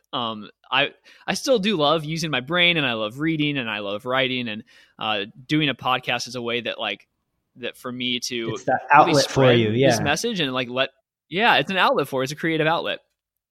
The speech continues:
Speaker 1: Um, hopefully I wanna earn an income from it someday, but right now we're kind of at the point where I'm just, uh, hopefully bringing awareness of this to people's lives. I'm promoting people who, uh, you know, use the land and,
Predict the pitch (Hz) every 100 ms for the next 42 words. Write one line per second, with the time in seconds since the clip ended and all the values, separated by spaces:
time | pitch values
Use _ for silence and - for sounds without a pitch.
0 | - 165 156 196 220 208 180 170 - 156
1 | 151 135 151 156 156 156 135 143 147 185
2 | 190 151 160 143 139 135 135 131 143 127
3 | 117 - 127 120 120 110 - - - -
4 | - 143 139 143 139 135 110 104 - 151
5 | 139 131 123 135 127 110 139 165 160 156
6 | 147 143 131 135 123 120 117 117 120 117
7 | 107 - 135 131 139 135 139 143 _ _
8 | _ - 139 127 127 135 123 123 120 113
9 | _ - 107 104 98 85 117 90 - _
10 | - 123 131 131 120 110 131 143 143 139
11 | 139 - 113 110 107 101